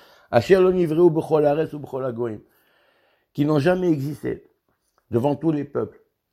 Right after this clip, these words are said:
Vera'a Kol Ha'am Asher Ata B'Kirbo Et Maaseh Adonai Kinu Ra'u. Et le peuple verra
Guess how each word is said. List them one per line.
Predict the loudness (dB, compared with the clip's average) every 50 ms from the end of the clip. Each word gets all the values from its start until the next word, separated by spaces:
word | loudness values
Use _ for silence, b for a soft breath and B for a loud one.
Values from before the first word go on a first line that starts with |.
| _ _
Vera'a | -8 -6 -4 -2 0 0 0 0
Kol | 0 -2 -2 -2
Ha'am | -2 -2 -2 -4 -4 -4
Asher | -6 -8 -8 -6 -2 -2 -2 0 -2
Ata | -4 -6 -6 _ -6 -4
B'Kirbo | -4 -6 -10 -8 -8 -8 -6 -4 -4 -4
Et | -4 -4
Maaseh | -6 -8 -6 -6 -8 -10 -8 -6 -6 -6
Adonai | -4 -6 -6 -6 -8 -8
Kinu | -6 -4 0 2 2
Ra'u. | 2 2 0 0 -2 -4 -6 -10 _ _ _ _ _ _ _ _ _
Et | -6
le | -4 -4
peuple | -6 -2 0 0 0 0
verra | 0 0 0 0 0 -2 -2 -2 -6 b